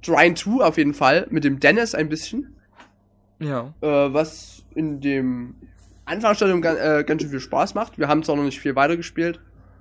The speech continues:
Speaker 1: Müssen wir bald mal wieder machen, Dennis.
Speaker 2: Ja, natürlich.
Speaker 1: Äh, dann Mighty Switch Force, äh, Hy-, Hy-, Hyper Drive Edition, oder wie es heißt.
Speaker 2: Hm.
Speaker 1: Hab ich auch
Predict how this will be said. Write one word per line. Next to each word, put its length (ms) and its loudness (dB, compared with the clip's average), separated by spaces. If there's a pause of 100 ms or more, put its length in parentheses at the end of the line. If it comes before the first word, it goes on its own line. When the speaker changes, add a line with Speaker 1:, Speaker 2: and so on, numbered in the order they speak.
(720)
Speaker 1:
Müssen 160 -6
wir 80 0
bald 160 4
mal 80 -4
wieder 100 -2
machen, 280 -6
Dennis. 420 -8 (480)
Speaker 2:
Ja, 380 -8
natürlich. 680 -12 (800)
Speaker 1:
Äh, 260 0
dann 260 -6
Mighty 280 -2
Switch 380 -6
Force, 760 -4 (240)
äh, 340 2
Hy-, 240 -14 (160)
Hy-, 200 -4 (120)
Hyper 400 0
Drive 380 -2
Edition, 480 -6
oder 120 -6
wie 60 -8
es 100 -16
heißt. 260 -6 (840)
Speaker 2:
Hm. 140 -8
Speaker 1:
Hab 60 -4
ich 60 -2
auch 40 2